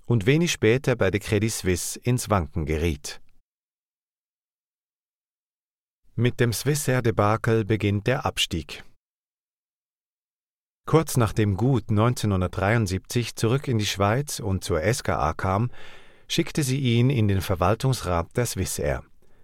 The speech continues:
Dort blieb er auch zwanzig Jahre lang. Nach der Ablehnung des E W R-Beitritts neunzehnhundertzweiundneunzig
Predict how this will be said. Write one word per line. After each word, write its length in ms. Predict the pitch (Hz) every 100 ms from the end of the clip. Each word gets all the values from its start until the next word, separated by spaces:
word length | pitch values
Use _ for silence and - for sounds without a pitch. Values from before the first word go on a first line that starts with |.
| - - - -
Dort 320 | - 120 165
blieb 260 | - 120 143
er 160 | 143 147
auch 140 | 120
zwanzig 560 | - 110 107 - 135 -
Jahre 240 | 92 82
lang. 280 | 71 69 - - - - - - - _ - - _ _
Nach 220 | 113 127
der 160 | - 117
Ablehnung 600 | 123 123 131 139 147 135
des 180 | 98 - -
E 140 | 127
W 80 | 117
R-Beitritts 880 | 107 127 131 85 82 - 110 - -
neunzehnhundertzweiundneunzig 1400 | 101 113 - 98 80 78 - 92 92 98 98 104 123 -